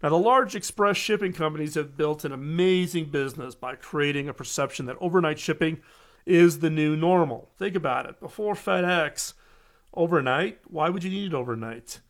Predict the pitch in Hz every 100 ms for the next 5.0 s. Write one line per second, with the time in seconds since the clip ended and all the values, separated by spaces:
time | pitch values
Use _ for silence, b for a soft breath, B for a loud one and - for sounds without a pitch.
0 | _ _ _ - 135 135 127 127 127 120
1 | - 156 170 165 170 170 165 _ 165 127
2 | 123 - 156 147 143 131 131 131 151 139
3 | 139 135 135 131 127 120 - 131 127 123
4 | _ - 160 139 113 139 135 - 120 -